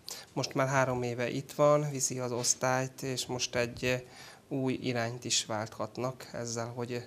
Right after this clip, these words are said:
talán Magyarország egyik legkorszerűbb műtőblokkját várjuk itt a Hatvani Kórházban. Azért ez egy nagyon szép előremenetel, és tavaly is sok professzorral és sok értékes emberrel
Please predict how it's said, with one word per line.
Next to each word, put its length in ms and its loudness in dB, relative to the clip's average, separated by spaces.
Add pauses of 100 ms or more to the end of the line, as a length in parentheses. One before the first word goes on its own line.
(120)
talán 460 -4
Magyarország 600 -2
egyik 260 -10
legkorszerűbb 800 -6 (440)
műtőblokkját 800 -6
várjuk 360 -4
itt 200 -10
a 60 -4
Hatvani 440 -8
Kórházban. 720 -6 (480)
Azért 320 -8
ez 60 -2
egy 120 0
nagyon 280 -2
szép 320 0
előremenetel, 760 -4
és 180 0
tavaly 300 -6
is 180 0
sok 220 -2 (260)
professzorral 720 -2
és 200 -2
sok 260 -2 (120)
értékes 600 -4
emberrel 600 -2